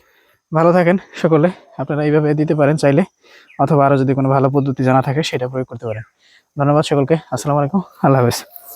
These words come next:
আমি হচ্ছে বিশটা গাছে দিছি, আমার বাগানের সবগুলা গাছে, তারপরেও এই পরিমাণে বেশি হয়েছে।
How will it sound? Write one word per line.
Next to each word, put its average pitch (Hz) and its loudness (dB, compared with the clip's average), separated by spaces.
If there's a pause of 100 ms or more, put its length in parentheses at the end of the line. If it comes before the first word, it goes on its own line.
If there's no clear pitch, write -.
(200)
আমি 147 -10
হচ্ছে 156 -12 (680)
বিশটা 147 -8
গাছে 143 -8
দিছি, 139 -12 (440)
আমার 131 -14
বাগানের 135 -12
সবগুলা 135 -10
গাছে, 131 -12 (800)
তারপরেও 143 -10 (720)
এই 139 -10
পরিমাণে 139 -8
বেশি 143 -8
হয়েছে। 127 -16